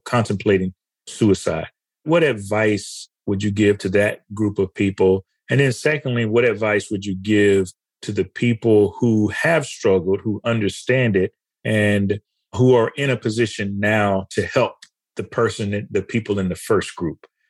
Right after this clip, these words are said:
So what would you say to the person that's struggling, and what would you say to the support group of the person that might be struggling in terms of what things they could do to make life better for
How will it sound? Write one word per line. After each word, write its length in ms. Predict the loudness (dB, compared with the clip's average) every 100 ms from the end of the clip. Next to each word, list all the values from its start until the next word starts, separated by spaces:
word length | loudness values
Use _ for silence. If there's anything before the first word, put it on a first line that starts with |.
| _
So 160 | 0 4
what 120 | 4
would 120 | 2
you 60 | 0
say 240 | 0 0
to 140 | 0 0
the 100 | 0
person 380 | 0 -2 -2
that's 120 | -6 -2
struggling, 460 | 0 2 0 -2 -2
and 120 | 0
what 140 | 0
would 100 | 0
you 60 | -4
say 260 | 0 0 0
to 140 | -4
the 100 | -4
support 520 | -4 -8 0 0 0
group 220 | -4 -6 -6 _
of 420 | -2 0 0 -4 -12 _ _ -8
the 80 | -6
person 380 | 0 0 0 -2
that 160 | -2
might 260 | -2 -2 -2
be 160 | -2 -2
struggling 680 | -4 -2 0 0 -2 -4
in 140 | -4 -6
terms 420 | -2 -2 0 0
of 260 | 0 0 -4 _ _
what 240 | 0 0 0
things 260 | -2 0 -2
they 120 | -2
could 240 | -4 -4
do 360 | 0 2 0 -2 _ _ _
to 120 | -4
make 360 | 0 0 0 0
life 260 | 0 -2 -2
better 340 | -2 0 0
for 640 | -4 -4 -2 0 -2 -4